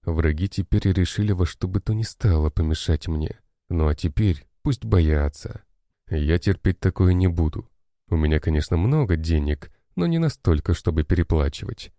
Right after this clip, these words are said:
Далее откатили ставки на завод, и более никто не конкурировал со мной за него,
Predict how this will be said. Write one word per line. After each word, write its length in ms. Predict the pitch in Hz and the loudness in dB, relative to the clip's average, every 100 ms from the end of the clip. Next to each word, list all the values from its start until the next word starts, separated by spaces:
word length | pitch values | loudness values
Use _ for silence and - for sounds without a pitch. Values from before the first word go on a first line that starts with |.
| _ _ _ | _ _ _
Далее 500 | 82 82 139 143 147 | -2 0 0 0 -2
откатили 480 | 135 - 95 131 123 | -2 -6 -4 -2 -2
ставки 420 | - 120 117 117 | -2 -4 -4 -2
на 120 | 110 | -2
завод, 560 | 101 113 120 78 - - _ _ - | 0 0 0 0 -2 -14 _ _ -10
и 80 | |
более 340 | 78 101 143 156 | -4 0 0 0
никто 380 | 160 - - 98 | -2 -4 -2 0
не 120 | 76 | 0
конкурировал 680 | - 80 87 82 80 78 76 | -2 -2 0 0 0 0 -2
со 140 | - | -2
мной 220 | 78 76 | -2 -2
за 100 | 73 | -2
него, 380 | 76 73 76 69 | -2 0 0 -2